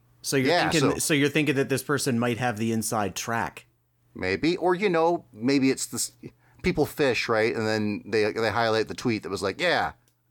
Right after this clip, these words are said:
Speaker 2: you know, when they, they just
Speaker 1: <laughs>
Speaker 2: send it all directions. Anyway, so if we assume this leak is real, some of the other tracks in this list become very interesting.
Speaker 1: Oh, yeah?
Speaker 2: Yeah, like, remember when you were speculating that Opal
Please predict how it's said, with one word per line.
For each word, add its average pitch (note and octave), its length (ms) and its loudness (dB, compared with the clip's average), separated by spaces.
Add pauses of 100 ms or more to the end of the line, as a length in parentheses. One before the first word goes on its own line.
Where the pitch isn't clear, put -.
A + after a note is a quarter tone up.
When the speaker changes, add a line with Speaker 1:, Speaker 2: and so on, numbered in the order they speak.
(140)
Speaker 2:
you F#2 100 -4
know, F2+ 120 0
when F#2 120 -2
they, F#2+ 140 0
they C#3+ 220 2
just A#2 260 0 (100)
Speaker 1:
<laughs> - 120 -20
Speaker 2:
send A#2+ 200 -2
it G#2+ 60 2
all G#2 140 2
directions. G#2 340 0 (160)
Anyway, D#3 180 2 (120)
so D3+ 260 0 (120)
if E3 120 0
we D4 60 4
assume G#3+ 240 2
this C#3+ 180 2
leak C3+ 140 2
is F#2 100 -2
real, G2 320 2 (180)
some G#3 260 0
of B3 100 2
the E3+ 100 0
other C3 460 2 (180)
tracks - 420 -2
in A2+ 140 -2
this G2 220 -2
list - 260 0
become F#2 340 -2 (140)
very A#2 800 0
interesting. C3 640 -2 (320)
Speaker 1:
Oh, F#2+ 120 -8
yeah? G2+ 260 -6 (580)
Speaker 2:
Yeah, C#3+ 200 0 (100)
like, A2+ 180 -2
remember D3 360 0
when C#3+ 140 0
you C#3+ 80 2
were C3 100 0
speculating C3+ 580 0
that G#2+ 200 0
Opal C3+ 480 0